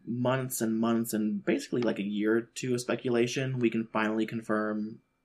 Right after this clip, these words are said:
from Kathleen Kennedy that he is coming back as Obi-Wan in his own series on Disney Plus. Um, they said they start filming next year, so I would imagine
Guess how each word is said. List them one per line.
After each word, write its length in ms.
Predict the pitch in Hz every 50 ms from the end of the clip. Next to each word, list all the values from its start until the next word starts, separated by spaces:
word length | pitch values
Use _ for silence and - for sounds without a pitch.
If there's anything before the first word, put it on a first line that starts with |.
| _ _ - -
from 240 | - - 135 139 139
Kathleen 380 | 143 139 123 120 - 110 107
Kennedy 340 | 107 113 104 90 104 101 104
that 220 | 104 104 101 - -
he 500 | - - - 123 117 113 113 110 98 -
is 200 | 104 120 123 123
coming 260 | - - 135 127 120
back 240 | 113 113 110 110 - -
as 180 | - 117 117 - -
Obi-Wan 520 | 107 107 104 107 110 110 107 107 107 107
in 120 | - 107
his 140 | 107 104 101
own 300 | - - 117 120 120 131
series 500 | 131 - 131 117 110 107 101 101 107 107 -
on 280 | - 113 123 131 131
Disney 320 | 123 117 113 113 - 104 101
Plus. 580 | - - 101 95 101 104 104 - - - - - _ - - - - - - _ _ _ _
Um, 580 | - 110 107 101 101 98 85 76 76 - - - -
they 120 | 113 110
said 200 | 110 - 110 107
they 80 | - 107
start 320 | 104 - 110 - - -
filming 340 | - 123 120 120 120 113 113
next 280 | 113 113 113 - - -
year, 220 | 135 139 143 143 139
so 140 | - -
I 60 | 110 117
would 120 | 117 113
imagine 840 | 110 113 117 113 120 123 123 127 127 127 135 135 135 135 131 127